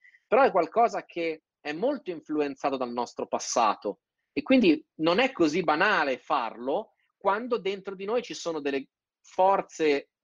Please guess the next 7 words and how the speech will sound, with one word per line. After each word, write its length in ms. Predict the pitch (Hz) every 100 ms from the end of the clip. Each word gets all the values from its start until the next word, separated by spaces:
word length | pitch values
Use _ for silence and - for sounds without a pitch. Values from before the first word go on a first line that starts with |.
| -
molto 420 | 151 220 208 156
potenti 500 | - 135 143 127 113
che 100 | 113
sono 280 | - 147 131
chimica, 600 | - 208 180 135 113 95 _ _ _ _
che 120 | -
sono, 560 | - 165 160 143 127